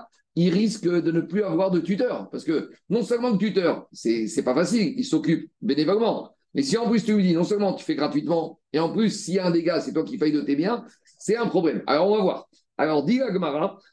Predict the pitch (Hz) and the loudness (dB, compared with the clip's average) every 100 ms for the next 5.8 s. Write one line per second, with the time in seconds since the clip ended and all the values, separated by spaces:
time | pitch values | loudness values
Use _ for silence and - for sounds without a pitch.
0 | _ - 190 196 180 220 190 170 127 147 | _ 0 2 4 2 2 0 0 0 0
1 | 190 - - 127 175 226 226 196 190 160 | -2 -6 -6 0 2 0 0 0 2 2
2 | - - 202 220 185 180 165 175 175 160 | 0 -4 0 0 2 2 2 2 2 0
3 | 147 131 - 139 220 202 175 135 - _ | 0 0 0 -2 0 0 0 -2 -4 _
4 | 196 226 165 - - - 147 202 202 180 | -2 -2 -2 -6 -18 -6 -2 0 0 0
5 | 175 160 143 147 135 151 190 | 2 2 2 2 4 2 -2